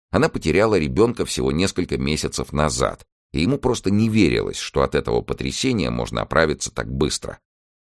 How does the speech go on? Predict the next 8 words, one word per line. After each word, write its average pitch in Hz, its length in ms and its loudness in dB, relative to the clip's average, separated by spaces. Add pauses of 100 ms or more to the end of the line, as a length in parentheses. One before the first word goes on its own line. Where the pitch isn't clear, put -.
Потягивая 85 720 6
алкопоп, 82 800 2 (280)
незабудка 82 680 0
смотрела 87 540 2
в 58 120 -4
веб-камеру 85 640 2
ошалевшими 90 680 0
глазами 64 720 0